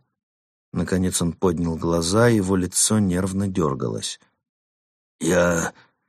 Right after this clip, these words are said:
Тут их больше нет, правда?" Карим рванул ящик к себе, фотограф вскрикнул,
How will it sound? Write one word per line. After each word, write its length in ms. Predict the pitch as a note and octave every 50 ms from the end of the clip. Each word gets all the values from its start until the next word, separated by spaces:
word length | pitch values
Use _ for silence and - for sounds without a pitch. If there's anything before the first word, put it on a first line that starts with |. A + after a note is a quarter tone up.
| _ _ _ _ _ _ _ _ _
Тут 240 | - F2 D2+ - -
их 120 | - E2+ E2
больше 360 | D#2 - - - - - G2
нет, 480 | G2+ F#2 D2 D2+ D#2 E2+ F#2 - - _ _ _ _ _ _ _
правда?" 540 | - - D#2 D2 D2 C#2 D#2 - - - - _ _ _ _ _ _ _ _ _ _ _ _ _ _ _ _ _ _ _ _ _ _ _ _ _ _ _ _ _ _
Карим 340 | - G2+ G2+ G#2+ G#2 G#2 G2
рванул 340 | G2+ G#2 G#2+ G#2+ G#2+ G2+
ящик 500 | G2 G2 G#2 F#2+ - - G#2 - - - -
к 80 | - -
себе, 380 | - - G2+ F2 F2 B2 C3
фотограф 500 | B2+ - - F#2+ F#2+ A2 G2 F#2+ G2 F#2+
вскрикнул, 760 | - - - - - - A2+ G2 F#2 - - F#2+ F2 D2+ -